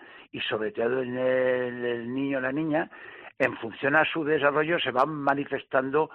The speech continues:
unas cosas más rápidamente o que otras. Por eso, en contraponiendo a esto que digo, hablamos siempre de variante de la normalidad.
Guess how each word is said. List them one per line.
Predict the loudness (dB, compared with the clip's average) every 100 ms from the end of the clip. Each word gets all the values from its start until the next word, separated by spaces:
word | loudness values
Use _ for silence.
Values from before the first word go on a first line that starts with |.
| -12
unas | -10 -4 -2 -2
cosas | -4 -2 -2 -4
más | -2 2 4
rápidamente | 2 0 -2 -2 -4 -4 -2
o | -2 -4
que | -4
otras. | -4 -4 -8 -10 -16 -18 -6
Por | 2 6
eso, | 6 6 6 6 4 -12 -20 _ _
en | 2 2 0 -8 _ _ -2
contraponiendo | 0 0 -2 -2 0 2 2 4
a | 4
esto | 2 -2
que | 0
digo, | 0 4 2 2
hablamos | 2 2 2
siempre | 0 0 2
de | 4 6
variante | 4 4 4 4 0
de | 0
la | -2
normalidad. | -4 -6 -6 -2 0 0